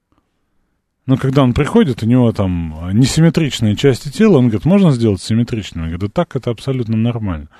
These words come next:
«Да как-то неаккуратненько», да? И вот в этом смысле, а, считается, что да, конечно, а, та, скажем так, ну, в прямом смысле идеология, по которой живёт наше государство, да, она не требует прописывания в Конституции в таком виде,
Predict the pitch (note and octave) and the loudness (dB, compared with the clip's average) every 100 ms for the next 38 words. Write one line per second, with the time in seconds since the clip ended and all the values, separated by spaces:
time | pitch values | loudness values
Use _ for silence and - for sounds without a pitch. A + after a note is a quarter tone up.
0 | - - _ G#2+ - E3+ - C3 A#2+ B2 | -20 -20 _ -4 0 0 0 0 2 2
1 | - D3 C#3 E2+ - D#2+ - G2 B2 - | 0 -2 0 -2 -8 -14 -14 -14 -14 -16
2 | - - _ B2 D3 E3 G#3+ D#3 C#3+ C#3 | -20 -20 _ 2 4 4 2 2 -2 4
3 | G3+ B3+ - A#2+ D2+ - - D#2 F2+ F2+ | 6 6 4 -8 -8 -12 -14 -12 -12 -10
4 | - C3+ F3 F3+ B2+ - G2+ - A#2 G2 | -4 0 4 4 2 -2 -8 -6 -6 2
5 | D#3 G#3 - E3 C#3 G2+ - F#2 D#2 _ | 2 2 0 0 0 -2 -6 -12 -12 _
6 | _ _ _ - F#2+ F2+ E2 D#2+ D#2 D2+ | _ _ _ -4 -2 0 -2 -4 -6 -10
7 | _ E3+ E3+ A#2 - _ - - A#2 A2+ | _ 4 4 2 -4 _ -10 -4 -2 -2
8 | G#2+ C#3+ - - - - _ _ _ - | 0 -2 -2 -14 -20 -20 _ _ _ 0
9 | F3 C3+ - E3 F3 C3 - D3+ - A#2 | 2 2 2 2 4 4 4 4 4 4
10 | A#2 D#3+ F3+ C#3+ G#2+ F#2+ A2 C3+ C3 C3 | 4 4 4 2 -2 -6 -4 -4 -2 -2
11 | A2+ C#3+ B2+ C#3+ C3 D3 D#3 F3 A#3 A3+ | 0 0 0 0 -2 -4 -6 0 0 2
12 | C#3 C3 F#3+ D3+ D#3 D#3 D3 E3 F#3+ D3 | 0 2 4 4 2 2 2 2 0 2
13 | C3+ G2+ A#2+ A#2+ G#2+ D3 C3+ C3+ A#2+ A2 | -2 -2 -2 -2 -2 -6 -4 0 0 0
14 | - G#2+ - A#2 C3+ - A2 - B2 - | -2 -2 -4 -6 -8 -4 -4 -4 -6 -2
15 | A2 F2+ E2+ F#2+ D#2+ | -2 -2 -4 -8 -10